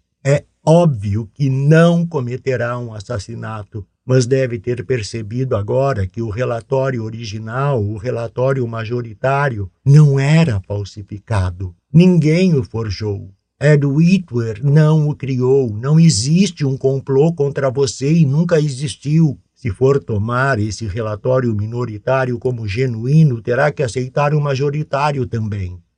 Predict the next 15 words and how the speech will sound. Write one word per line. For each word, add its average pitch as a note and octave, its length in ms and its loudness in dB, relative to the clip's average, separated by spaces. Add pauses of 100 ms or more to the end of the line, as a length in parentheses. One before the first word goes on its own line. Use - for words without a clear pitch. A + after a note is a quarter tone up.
Relutante, B2 680 2
ele B2+ 160 -2
concordou. G2+ 800 -4 (200)
"Suponho F#2 520 2
que F2+ 120 -10
sim." D#2 380 0 (260)
"Ed D3 240 4
Whitwer", C3 640 -2 (200)
continuou G2 640 -2
Lisa, E2+ 480 -10 (220)
"está D3+ 360 2
agindo C#3 600 0
com C3 220 -8
total C3+ 480 0
boa-fé. A#2+ 680 -4